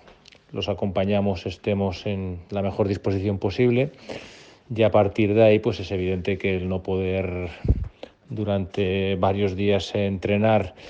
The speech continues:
y no hacerlo en grupo, pues, eh,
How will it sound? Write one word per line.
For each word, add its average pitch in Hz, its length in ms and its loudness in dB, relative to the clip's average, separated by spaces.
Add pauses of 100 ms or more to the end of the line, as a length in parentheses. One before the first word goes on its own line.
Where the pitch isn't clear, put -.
(240)
y 104 200 -2
no 98 220 0
hacerlo 101 680 0
en 98 160 -2
grupo, 104 400 2
pues, 101 480 -2
eh, 90 680 -2